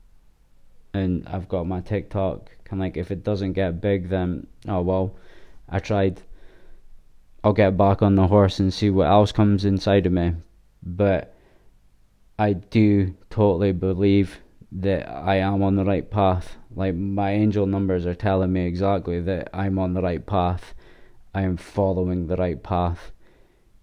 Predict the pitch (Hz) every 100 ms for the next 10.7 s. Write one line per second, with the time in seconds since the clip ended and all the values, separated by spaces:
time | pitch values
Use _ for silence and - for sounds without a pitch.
0 | _ _ _ _ _ - - - - 95
1 | 95 90 87 95 98 95 90 - - _
2 | _ _ _ - 95 64 - - 60 -
3 | 104 98 92 - 104 101 92 - - 95
4 | 95 - - - 95 92 95 107 101 101
5 | 98 98 92 90 98 95 90 - - -
6 | 98 95 - 98 90 78 73 92 90 98
7 | - 101 98 87 101 98 95 - - -
8 | - - - - - - - - - -
9 | - - - - 104 90 - 117 113 113
10 | 104 98 110 78 80 82